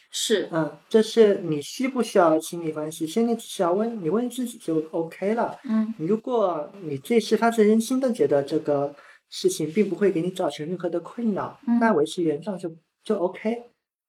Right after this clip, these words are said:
Speaker 2: 呃，我，我们刚刚讲到，其实从经验的角度，或从
Speaker 1: 对。
Speaker 2: 我们个人的角度去讲嘛，就是我们认为它是必要的，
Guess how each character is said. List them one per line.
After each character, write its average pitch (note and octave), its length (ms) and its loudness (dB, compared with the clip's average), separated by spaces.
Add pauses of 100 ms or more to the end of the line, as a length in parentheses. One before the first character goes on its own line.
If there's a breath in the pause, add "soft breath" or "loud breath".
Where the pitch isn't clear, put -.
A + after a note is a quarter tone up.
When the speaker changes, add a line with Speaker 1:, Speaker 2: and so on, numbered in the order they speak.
(140)
Speaker 2:
呃， F3 140 -4
我， E3 300 0
我 D3+ 60 -4
们 F3+ 100 -2
刚 B3 160 2
刚 C4 100 -2
讲 C#3+ 160 -2
到， D3 140 2
其 D3+ 140 -12
实 D#3 100 -4
从 D#3+ 200 -8
经 A3 200 0
验 B3+ 140 -2
的 G3 80 0
角 C3+ 200 -4
度， - 140 -6
或 F#3+ 160 0
从 G3 260 -2
Speaker 1:
对。 G3 100 -14 (260 loud breath)
Speaker 2:
我 C#3 100 2
们 D3+ 160 0
个 B3+ 100 4
人 B3 120 6
的 G#3 80 6
角 F3+ 180 0
度 D#3+ 380 -2
去 - 160 2
讲 D#3+ 220 0
嘛， C3 220 -2
就 D3+ 140 0
是 D3 40 4
我 C3 100 0
们 C#3+ 120 -2
认 F3+ 140 0
为 D#3 140 0
它 E3+ 180 -8
是 D#3 420 2 (400 loud breath)
必 G3+ 140 0
要 G3 260 2
的， D3+ 280 -8